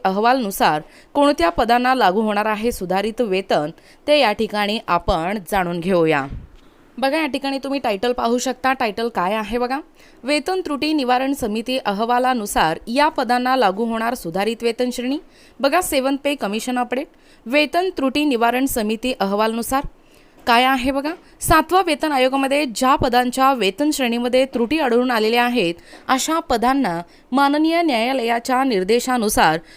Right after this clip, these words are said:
सुधारित वेतन श्रेणी लागू करण्यासाठी राज्य शासनाकडून वेतन त्रुटी निवारण समितीचे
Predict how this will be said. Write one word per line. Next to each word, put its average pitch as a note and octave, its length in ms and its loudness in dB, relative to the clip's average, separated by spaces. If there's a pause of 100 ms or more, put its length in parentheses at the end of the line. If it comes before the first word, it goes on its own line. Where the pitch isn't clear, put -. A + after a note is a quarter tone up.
सुधारित D4+ 560 2
वेतन C4 380 2
श्रेणी B3 380 0
लागू A3 280 2
करण्यासाठी A3 680 -2 (340)
राज्य C4+ 380 4
शासनाकडून C4 760 2
वेतन G3+ 360 0
त्रुटी B3 320 -2
निवारण G#3+ 400 0
समितीचे G#3+ 760 -2